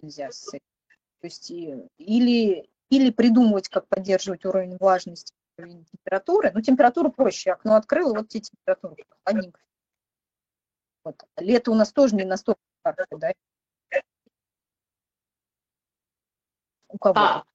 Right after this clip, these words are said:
Speaker 1: У кого-то степень надо, да. Но у нас вот в Москве, у нас такого прям сильно жаркого лета, чтоб сорок градусов стоял месяц, это редко.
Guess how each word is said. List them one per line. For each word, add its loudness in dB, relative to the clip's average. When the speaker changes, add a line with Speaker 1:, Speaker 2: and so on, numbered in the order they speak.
Speaker 1:
У -10
кого-то 4
степень -2
надо, -14
да. -2
Но 0
у 0
нас 2
вот 2
в 2
Москве, 0
у -8
нас 0
такого 2
прям -4
сильно 0
жаркого 0
лета, -8
чтоб -10
сорок -2
градусов 0
стоял -8
месяц, -8
это -8
редко. -12